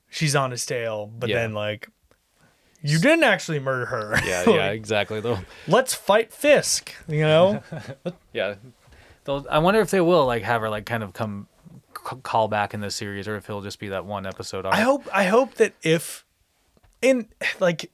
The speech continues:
Speaker 1: that was the fucking dis-, we brought up the Luke Cage Iron Fist crossover.
Speaker 2: Yeah, yeah.
Speaker 1: I don't get why Danny Rand didn't just stick around for the rest of that season. It was like, there were, like, two episodes left, you know?
Speaker 2: Yeah.
Speaker 1: He could have been fucking invaluable, but for some reason they're like,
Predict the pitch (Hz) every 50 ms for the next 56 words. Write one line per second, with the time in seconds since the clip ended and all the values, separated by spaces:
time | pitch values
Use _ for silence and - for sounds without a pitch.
0 | _ - 160 165 165 175 208 208 196 185 165 180 185 151 - - - - 196 170
1 | - 180 175 156 180 165 - - - 165 170 160 147 196 185 180 175 156 175 175
2 | 175 180 165 - - 175 175 175 170 151 - - - - _ - 165 170 175 175
3 | 160 - 214 220 226 - - - 190 165 160 - - 160 147 139 147 160 175 104
4 | 101 98 95 90 - - _ _ _ _ _ _ _ _ _ - 160 190 240 277
5 | 269 185 - 240 220 185 185 185 180 175 175 170 165 165 156 _ _ - 165 160
6 | 165 170 170 160 143 143 143 147 147 143 131 139 143 139 127 131 - - - -
7 | 131 - 139 131 127 127 123 135 123 120 120 117 117 - - 127 120 - - -
8 | 135 131 123 117 110 107 - - _ _ - - - - - - 165 165 165 156
9 | 175 175 165 165 170 175 185 170 - - - - 240 247 226 185 - - 180 156
10 | 139 151 175 170 139 - - - - - - 156 156 156 156 156 165 196 240 226
11 | - - 117 113 107 104 110 127 - - 240 226 - 254 233 247 233 233 220 208
12 | - - 220 208 - 220 214 202 - 214 208 202 202 185 165 170 165 160 170 175
13 | 170 160 139 123 110 110 113 127 135 151 160 151 - - 196 190 185 175 165 147
14 | 156 151 147 143 135 131 131